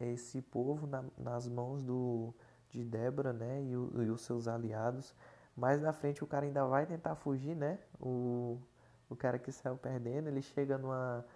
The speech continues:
numa tenda onde uma mulher, entre aspas, vai ajudar ele. E quando ele vai descansar, dormir, a mulher vai de, na espreita, na surdina, planta o martelão nele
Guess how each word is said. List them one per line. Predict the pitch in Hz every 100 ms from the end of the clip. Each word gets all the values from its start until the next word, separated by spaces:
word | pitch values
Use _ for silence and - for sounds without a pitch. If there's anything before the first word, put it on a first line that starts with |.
| - - -
numa | 131 131
tenda | - 127 139 156
onde | 143 135
uma | 139
mulher, | 135 139 131 131 127 -
entre | 135 -
aspas, | 127 - 135
vai | 123 127 147
ajudar | 143 131 131 131
ele. | 123 151 170 - - - -
E | -
quando | - 127 135
ele | 139
vai | 135 131 131
descansar, | 131 135 - 139 131 - 123 143 143
dormir, | 131 135 131 123 139
a | 151
mulher | 143 143 139 135 - - - 120 -
vai | 123 143
de, | 139 143 139
na | 139
espreita, | 139 - - 135 139 143
na | 135
surdina, | 139 - 151 131 139 151 151 - - - - - -
planta | - 175 208 - 214
o | 214 180 175
martelão | 160 165 - - 175 151 143 143
nele | 135 139 156 180